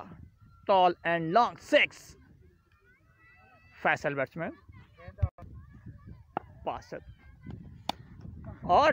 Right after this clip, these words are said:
time देने के बाद खूबसूरत इस्तेमाल करने में कामयाब,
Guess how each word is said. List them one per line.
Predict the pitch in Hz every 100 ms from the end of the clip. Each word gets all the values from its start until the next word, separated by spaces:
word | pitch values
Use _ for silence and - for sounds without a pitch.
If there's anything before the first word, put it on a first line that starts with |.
| -
time | 254 302 294
देने | 285 277
के | 269
बाद | 247 208 226 - - - - _
खूबसूरत | - 233 - 254 320
इस्तेमाल | 415 - 247 240 214
करने | 226 220
में | 220
कामयाब, | 208 190 175 160